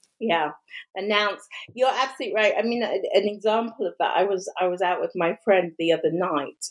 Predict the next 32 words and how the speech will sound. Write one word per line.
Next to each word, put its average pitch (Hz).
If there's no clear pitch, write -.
and 156
I 165
needed 151
to -
go 151
to 160
the 151
loo, 147
and 165
I 156
saw 196
what 175
I 165
thought 214
was 175
the 170
door 175
to 170
the 160
accessible 156
loo. 170
And 175
so 196
I 190
was 180
waiting 190
for, 147
um, 131
somebody 143
to, 143
the, 143
um, 143